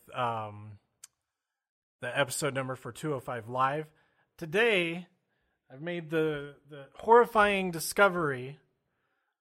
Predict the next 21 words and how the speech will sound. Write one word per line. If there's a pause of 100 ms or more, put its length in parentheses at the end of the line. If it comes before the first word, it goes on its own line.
(120)
that
all
of
my
episode
numbers (220)
for
N
X
T
have
been
wrong (460)
since (400)
the
Royal
Rumble. (800)
Uh,
we
had, (560)
uh,